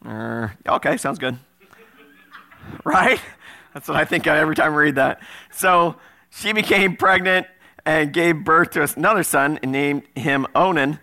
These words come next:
And, uh, there she was very specific. What, I got it. I got it. We got it picked out. That's where name picking out came. Onan is a good name. Ur,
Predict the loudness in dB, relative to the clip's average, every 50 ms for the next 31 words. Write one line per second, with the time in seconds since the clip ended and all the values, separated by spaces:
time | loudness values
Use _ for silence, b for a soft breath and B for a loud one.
0 | b b b b b -2 0 2 2 2 2 0 -2 -4 -8 -12 _ -4 -2 0
1 | 0 2 2 2 2 2 0 -2 -2 -2 -2 0 2 4 4 2 2 -2 -6 -6
2 | -4 -4 -2 0 0 0 0 0 0 0 0 0 2 2 2 2 2 2 0 -2
3 | -4 -4 -4 0 0 2 2 0 0 0 0 0 0 0 -2 -4 -6 -2 2 2
4 | 2 2 2 -2 -4 -4 -6 -6 -4 -4 -2 -2 -2 -4 -4 -6 -8 -8 -8 -6
5 | -4 -2 -2 -2 -2 -4 -6 -6 -4 -2 -2 -4 -4 -6 -8 -6 -6 -4 -4 -4
6 | -4 -4 -6 -6 -10 -10 -10 -8 -8 -6 -6 -6 -6 -6 -6 -6 -6 -4 -4 -4
7 | -6